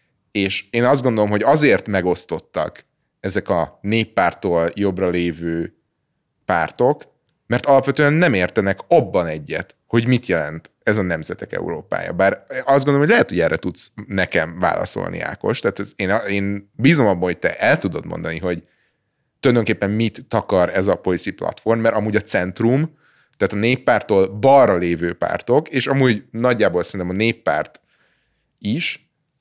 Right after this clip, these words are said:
stratégiai célokban meg tudnak egyezni. Abban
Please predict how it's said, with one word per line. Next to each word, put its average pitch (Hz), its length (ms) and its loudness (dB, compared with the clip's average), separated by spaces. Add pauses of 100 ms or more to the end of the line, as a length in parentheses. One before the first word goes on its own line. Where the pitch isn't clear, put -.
(460)
stratégiai 139 760 0
célokban 131 1000 2 (1500)
meg 110 240 -2
tudnak 80 340 -8
egyezni. 82 600 -6
Abban 117 640 2